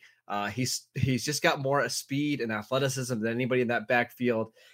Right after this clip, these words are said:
It's just an injury and a waiting thing. So I think as soon as he plays, I'm probably gonna rank him inside of the top twelve, because if it comes down to, for me, like, I don't know, Antonio Gibson or Travis Etienne, I just think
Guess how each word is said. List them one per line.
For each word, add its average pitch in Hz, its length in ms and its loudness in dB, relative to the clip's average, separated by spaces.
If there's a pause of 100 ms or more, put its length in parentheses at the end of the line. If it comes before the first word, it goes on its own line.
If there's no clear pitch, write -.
It's 143 220 2
just 208 380 6
an 208 160 10
injury 170 600 2
and 123 120 0
a 135 40 0
waiting 139 440 -2
thing. 98 280 -6
So - 140 -6
I 113 80 0
think 147 380 -2
as 139 120 0
soon 165 300 2
as 175 140 4
he 180 100 -2
plays, 147 540 4 (440)
I'm 143 140 0
probably 165 340 4
gonna 175 180 4
rank 170 220 4
him 165 100 4
inside 160 200 2
of 156 60 0
the 156 100 0
top 151 300 0
twelve, 160 340 2
because 120 380 0
if 127 100 -2
it 131 120 -6
comes 147 240 -2
down 147 320 4
to, 139 200 4
for 123 140 -6
me, 139 180 0
like, 127 280 2 (640)
I 110 120 4
don't 135 140 4
know, 120 180 2
Antonio 135 460 2
Gibson 139 380 2
or 135 100 4
Travis 135 340 0
Etienne, 143 400 -2
I 123 80 2
just 120 220 -4
think 139 220 -2